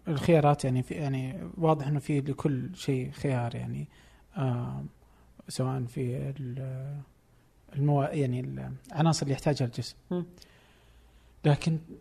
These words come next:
Speaker 1: ليش إنه إلى اليوم، يعني، لا تزال مثلًا، آه، هذه الثقافة هي الأكبر، يعني ثقافة إنه البروتين تأخذه من اللحوم؟
Speaker 2: لا،
Speaker 1: يعني
Speaker 2: أنا
Speaker 1: يبدو إنه هناك في اليوم في موجة إن اللحوم الحمراء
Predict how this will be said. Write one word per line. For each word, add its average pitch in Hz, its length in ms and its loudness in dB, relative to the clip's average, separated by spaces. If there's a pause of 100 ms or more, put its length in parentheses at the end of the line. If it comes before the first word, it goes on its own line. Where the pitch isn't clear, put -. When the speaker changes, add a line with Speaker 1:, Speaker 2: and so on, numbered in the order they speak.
(160)
Speaker 1:
ليش 233 200 6
إنه 175 260 8
إلى 151 200 4
اليوم، 139 400 6
يعني، 123 220 2
لا 143 100 4
تزال 131 440 0
مثلًا، 127 420 -6 (180)
آه، 151 920 -8 (880)
هذه 156 160 4
الثقافة 139 540 0
هي 131 120 2
الأكبر، - 480 -8
يعني 147 260 -10 (520)
ثقافة 151 440 4
إنه 139 260 2
البروتين 139 920 -2
تأخذه - 400 -4
من 135 200 0
اللحوم؟ 135 720 0 (200)
Speaker 2:
لا، 262 220 4
Speaker 1:
يعني 202 300 8
Speaker 2:
أنا - 80 -10 (160)
Speaker 1:
يبدو 233 280 8
إنه 190 220 8
هناك 196 280 6
في 175 200 0
اليوم 160 260 0
في 160 160 -2
موجة 156 400 0
إن 151 80 -2
اللحوم 139 480 2
الحمراء 139 800 -2